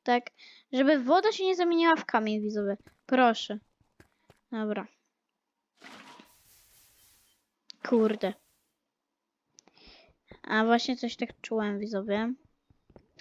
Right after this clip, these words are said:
To się zamieni w kamień. A jak zrobię tak?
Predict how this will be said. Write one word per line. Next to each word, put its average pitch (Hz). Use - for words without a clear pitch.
To 240
się 240
zamieni 233
w -
kamień. -
A 226
jak 233
zrobię 233
tak? -